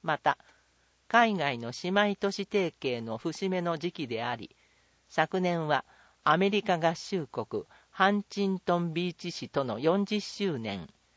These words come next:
デンマーク王国コリング市との二十五周年を迎え、今年はオーストラリア連邦ホブソンズベイ市との三十五周年を迎えます。コロナ禍のため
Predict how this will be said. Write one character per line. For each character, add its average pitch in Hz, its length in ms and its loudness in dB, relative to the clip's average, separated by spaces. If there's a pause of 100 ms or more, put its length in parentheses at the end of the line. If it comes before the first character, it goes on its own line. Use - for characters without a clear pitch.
(400)
デ 175 180 6
ン 220 140 4
マ 220 180 8
ー 190 40 -2
ク 185 200 2
王 185 200 6
国 110 400 -6 (260)
コ 190 160 6
リ 220 160 4
ン 208 120 2
グ 190 140 0
市 - 200 -8
と 151 160 0
の 117 160 -4
二 214 180 0
十 151 240 0
五 139 160 2
周 208 300 0
年 123 260 -2
を 104 100 -4
迎 117 340 0
え、 - 120 -6 (560)
今 180 140 2
年 196 300 2
は 156 200 6 (220)
オ 196 180 10
ー 233 40 0
ス - 120 -10
ト 214 160 6
ラ 196 160 8
リ 190 220 4
ア 180 80 2
連 170 240 2
邦 113 320 -2 (180)
ホ 202 160 8
ブ 226 160 2
ソ 226 200 6
ン 214 100 4
ズ 208 180 4
ベ 196 220 4
イ 160 60 0
市 - 260 -10
と 123 160 0
の 113 140 -4
三 226 320 2
十 139 200 0
五 135 180 2
周 214 280 0
年 131 220 -2
を 120 140 -4
迎 151 340 2
え 156 60 -6
ま 131 140 -4
す。 - 260 -18 (960)
コ 202 140 4
ロ 226 140 6
ナ 233 160 6
禍 185 120 6
の 135 140 0
た 131 160 0
め 127 180 -2